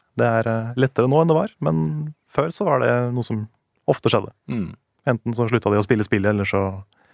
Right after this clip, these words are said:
Speaker 1: skjedde det noe med dem.
Speaker 2: Jeg har, eh, særlig et par kompiser som jeg <clears throat> spilte med sånn tidlig to tusen-tallet, eh, mye.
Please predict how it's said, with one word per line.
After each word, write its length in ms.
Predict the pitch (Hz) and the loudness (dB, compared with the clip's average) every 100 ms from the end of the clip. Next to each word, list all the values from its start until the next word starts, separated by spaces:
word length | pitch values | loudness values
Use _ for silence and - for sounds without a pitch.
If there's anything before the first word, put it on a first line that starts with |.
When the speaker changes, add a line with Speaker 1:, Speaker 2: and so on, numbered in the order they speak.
| _ _ _ | _ _ _
Speaker 1:
skjedde 180 | - 131 | -2 0
det 100 | 104 | 0
noe 100 | 110 | -2
med 100 | 110 143 | -2 -4
dem. 80 | - _ _ _ _ _ _ _ _ _ _ | -12 _ _ _ _ _ _ _ _ _ _
Speaker 2:
Jeg 80 | 107 | 0
har, 140 | 104 107 | 2 4
eh, 240 | 123 120 | 4 4
særlig 320 | - 113 107 | 4 2 4
et 120 | 117 | 0
par 160 | - 104 107 | 0 0 0
kompiser 440 | - 98 95 95 101 | -4 -2 0 0 -2
som 160 | 113 | 2
jeg 320 | 107 101 101 - | 4 6 4 2
<clears throat> 340 | - 190 143 113 | 4 4 4 0
spilte 220 | 117 - | -2 0
med 120 | 101 | -2
sånn 200 | - 104 | 0 -2
tidlig 360 | - 92 95 95 | 2 2 4 2
to 100 | 101 | -2
tusen-tallet, 560 | 85 - 90 92 151 - 139 | -6 -4 0 2 2 0 -6
eh, 180 | 110 107 | -2 2
mye. 380 | 107 92 143 | 4 6 4